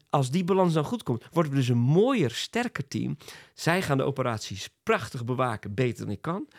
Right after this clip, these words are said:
En ik ga beter op mijn recht komen met nieuwe plannen. Maar als je er niet over praat, dan ga ik daar zitten bulldozeren en zij gaan maar ja knikken, want de directeur vindt het. En op een bepaald moment put je je hele organisatie uit. Nou ja, eh, daar dus doorheen gaan.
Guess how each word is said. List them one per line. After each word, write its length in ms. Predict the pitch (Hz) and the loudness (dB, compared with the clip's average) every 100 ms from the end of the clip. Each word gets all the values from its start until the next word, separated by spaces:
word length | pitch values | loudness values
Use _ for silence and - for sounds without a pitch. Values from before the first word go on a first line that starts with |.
| - _ _ | -20 _ _
En 200 | 117 - | -4 -2
ik 100 | 156 | -4
ga 180 | - 101 | -4 -2
beter 320 | 113 170 185 | 2 2 0
op 60 | |
mijn 120 | 147 151 | -2 -4
recht 120 | - | -4
komen 160 | 143 | -4
met 100 | 127 | -2
nieuwe 180 | 127 127 | -2 -4
plannen. 400 | 120 123 104 143 - - - - | -4 -6 -4 -8 -10 -20 -14 -4
Maar 140 | 151 | -2
als 120 | 151 | 0
je 60 | 131 | 4
er 60 | |
niet 120 | 143 143 | 4 4
over 180 | 117 | 2
praat, 600 | 110 180 226 95 - - _ _ _ _ | -2 0 0 -2 -8 -16 _ _ _ _
dan 160 | 117 | -4
ga 180 | 110 120 | -4 -6
ik 140 | 135 120 | -6 -4
daar 160 | 110 | -4
zitten 340 | 113 - 110 - | -4 -8 -8 -4
bulldozeren 720 | 156 180 123 101 113 120 - | -4 -4 -6 -6 -8 -10 -8
en 120 | 110 | -8
zij 200 | 120 113 | -6 -6
gaan 140 | 110 | -6
maar 120 | 107 107 | -4 -4
ja 180 | 123 | -6
knikken, 420 | 151 - - - 120 | -8 -10 -10 -8 -8
want 300 | 110 - - | -8 -10 -10
de 100 | 107 | -8
directeur 420 | 107 107 131 120 | -8 -6 -6 -4
vindt 260 | 156 170 | -4 -6
het. 240 | 98 110 - - - - | -6 -12 -16 -20 -20 -20
En 40 | - | -10
op 60 | |
een 60 | 120 | -6
bepaald 240 | 110 139 139 | -4 -2 -2
moment 240 | 113 - - - _ _ _ | -2 -6 -14 -20 _ _ _
put 220 | 143 - | -8 -4
je 80 | 110 | -2
je 60 | |
hele 200 | 110 107 | -2 -2
organisatie 580 | 101 107 123 185 - - | -2 -4 -4 -6 -8 -12
uit. 300 | - - _ _ _ _ _ _ _ _ _ | -12 -18 _ _ _ _ _ _ _ _ _
Nou 140 | - 135 | -6 -4
ja, 280 | - - - _ _ _ | -4 -10 -20 _ _ _
eh, 300 | - - 57 - _ _ _ _ _ _ _ _ _ _ _ _ _ | -8 -6 -8 -12 _ _ _ _ _ _ _ _ _ _ _ _ _
daar 440 | _ 117 117 151 160 | _ -4 0 0 0
dus 180 | 123 117 | -4 -2
doorheen 400 | 113 110 165 165 | -2 0 -2 -2
gaan. 380 | 120 - 92 | -4 -6 -8